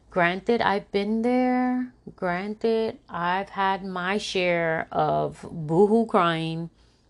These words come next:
I've had my share of getting pissed off. I have my share of,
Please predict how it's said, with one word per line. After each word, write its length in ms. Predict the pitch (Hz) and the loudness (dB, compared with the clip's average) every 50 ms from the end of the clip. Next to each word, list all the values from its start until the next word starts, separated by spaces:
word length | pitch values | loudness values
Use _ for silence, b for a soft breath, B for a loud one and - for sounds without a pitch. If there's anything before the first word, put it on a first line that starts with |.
| _ - - | _ -10 -6
I've 200 | 185 185 202 185 | -4 -2 -2 0
had 320 | 208 208 226 196 185 185 190 | 4 6 6 6 6 2 -2
my 340 | 202 190 180 175 175 190 | -6 -2 0 0 0 0
share 500 | 220 - - 202 180 175 180 180 180 175 B B B B B B B B - | -2 -2 -2 -2 0 0 2 0 0 -2 B B B B B B B B 2
of 520 | - 175 170 165 156 151 151 160 170 165 _ b b b b b b b b b b b b b _ _ _ _ _ - 165 165 | 4 6 6 6 4 2 0 -2 -4 -8 _ b b b b b b b b b b b b b _ _ _ _ _ -14 -8 0
getting 340 | 151 175 170 165 208 226 226 | 2 2 2 2 0 -2 0
pissed 340 | - 233 214 214 214 - | 4 2 2 2 2 -2
off. 520 | 165 147 147 151 147 151 - - - - - _ | -6 -4 -4 -8 -10 -12 -14 -20 -20 -20 -10 _
I 160 | - 185 196 202 | 2 2 2 2
have 300 | 202 208 196 190 185 190 | 2 0 -2 -2 -4 -4
my 280 | 185 180 180 180 196 | -6 -4 -4 -6 -6
share 640 | 190 - - - 175 165 165 165 160 160 160 160 - - | -8 -10 -8 -6 -4 -4 -2 -2 -4 -4 -4 -6 -6 -6
of, 520 | - 160 147 147 147 147 143 - - - | -6 -4 -2 -2 -2 -4 -4 -8 -14 -20